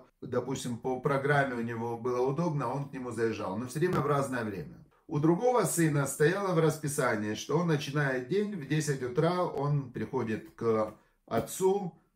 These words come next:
полчаса сидит с ним, общается, узнаёт, как дела, что ему нужно, выслушивает его, что-то ему тоже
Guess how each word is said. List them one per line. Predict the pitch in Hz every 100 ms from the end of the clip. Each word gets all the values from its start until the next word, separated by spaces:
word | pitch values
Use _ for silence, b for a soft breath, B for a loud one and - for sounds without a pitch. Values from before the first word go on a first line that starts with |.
| _
полчаса | 147 151 143 127 127 110
сидит | 110 110 120
с | -
ним, | 175 190 165
общается, | 123 - 170 165 - 120
узнаёт, | 110 127 123 120
как | 113 104
дела, | 113 147 175 175 160 - -
что | - 127
ему | 113 131
нужно, | 170 185 143 131 120 113
выслушивает | 98 107 - 185 151 147 135 127 120
его, | 107 113 113 104 95 73
что-то | - 117 113 104
ему | 101
тоже | 95 110